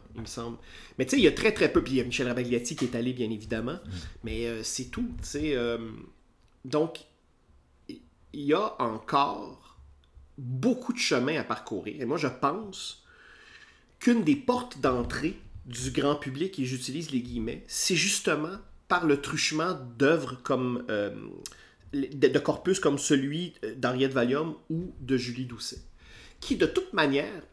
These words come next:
Speaker 1: dès la première approche, on sent bien que c'est beaucoup plus vaste que la bande dessinée. Ils ont une pratique mu-, euh, multidisciplinaire et ça paraît. Et moi, je pense que une des clés, une des solutions réside là-dedans. Alors,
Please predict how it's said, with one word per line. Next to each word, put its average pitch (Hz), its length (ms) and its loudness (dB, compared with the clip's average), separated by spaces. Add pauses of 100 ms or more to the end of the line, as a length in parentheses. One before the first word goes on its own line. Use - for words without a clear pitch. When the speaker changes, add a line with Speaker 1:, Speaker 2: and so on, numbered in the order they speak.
(280)
Speaker 1:
dès 143 200 8
la 196 100 4
première 147 300 2
approche, 123 480 -4
on 143 100 2
sent 147 300 2
bien 202 140 0
que - 180 -4
c'est - 460 -6
beaucoup 147 280 -2
plus 151 220 -2
vaste 156 580 -2
que - 80 -2
la 113 120 2
bande 123 220 0
dessinée. 127 300 -6
Ils 135 160 0
ont 180 60 4
une 160 120 -2
pratique - 520 -6 (400)
mu-, 131 280 -2
euh, 104 220 0
multidisciplinaire 131 880 -2
et 113 60 -2
ça - 180 -2
paraît. 127 420 -4 (460)
Et - 60 -8
moi, 151 100 -6
je 156 80 2
pense 190 380 0
que 151 340 6 (200)
une 220 300 8
des 139 340 2
clés, 175 440 0 (1120)
une 170 140 0
des 139 100 6
solutions 190 680 2
réside 127 320 -2
là-dedans. 110 340 -6
Alors, 113 260 -6